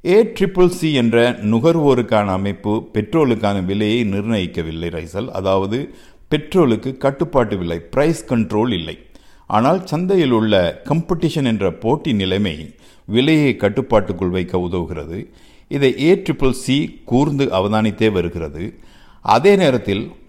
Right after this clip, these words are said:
பல நிரப்பு நிலையங்கள் செறிந்துள்ள இடங்களில், அதாவது அடுத்தடுத்த அருகாமையில் நிரப்பு நிலையங்கள் பல இருக்கும் பகுதிகளில் விலை குறைவாகவும், போட்டி அதிகம் இல்லாத புறநகர் பகுதிகளில் விலை அதிகமாகவும் இருப்பதை நாம் காணலாம், ரைசல்.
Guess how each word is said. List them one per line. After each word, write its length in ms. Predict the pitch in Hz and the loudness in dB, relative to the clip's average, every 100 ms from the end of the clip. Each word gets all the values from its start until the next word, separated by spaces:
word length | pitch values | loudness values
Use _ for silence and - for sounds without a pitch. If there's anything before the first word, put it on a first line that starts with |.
| - | 0
பல 260 | 117 123 | 2 4
நிரப்பு 440 | 117 120 175 180 175 | 2 2 0 0 0
நிலையங்கள் 520 | 135 123 117 113 110 - | 2 2 2 2 0 0
செறிந்துள்ள 480 | 110 139 151 151 120 | 0 0 0 2 2
இடங்களில், 560 | 98 95 90 87 78 | 2 0 -2 -4 -4
அதாவது 380 | 104 104 107 101 | -2 2 2 2
அடுத்தடுத்த 560 | 95 110 117 120 131 113 | 0 0 -2 -2 0 0
அருகாமையில் 540 | 101 113 113 110 104 | 0 0 0 0 -2
நிரப்பு 320 | 95 101 - | -4 -4 -2
நிலையங்கள் 440 | 107 104 98 92 90 | -2 -2 -2 -4 -6
பல 260 | 90 104 | -6 -4
இருக்கும் 340 | 101 127 127 98 | -4 -4 -4 -4
பகுதிகளில் 580 | 92 90 82 78 95 - - - _ | -4 -4 -6 -8 -10 -12 -20 -20 _
விலை 320 | 107 123 117 | -2 0 0
குறைவாகவும், 800 | 104 107 104 92 80 80 95 - - - - - | 2 2 4 2 0 -6 -8 -10 -20 -20 -20 -2
போட்டி 400 | 175 208 208 147 | 4 4 4 4
அதிகம் 380 | 117 139 147 131 | 4 4 2 2
இல்லாத 400 | 117 107 92 87 | 4 4 2 -2
புறநகர் 640 | - 120 160 143 120 90 | 0 0 2 2 0 -2
பகுதிகளில் 680 | 98 92 90 85 90 113 - - - | -2 -2 -4 -6 -6 -8 -14 -20 -4
விலை 280 | 110 110 107 | 0 2 0
அதிகமாகவும் 680 | 98 110 127 123 123 123 101 | 0 0 2 2 2 0 -2
இருப்பதை 520 | 90 90 85 123 101 | -4 -4 -4 -2 -4
நாம் 220 | 87 85 | -4 -6
காணலாம், 480 | 80 90 85 78 76 | -4 -4 -4 -8 -10
ரைசல். 320 | 82 - - | -14 -18 -20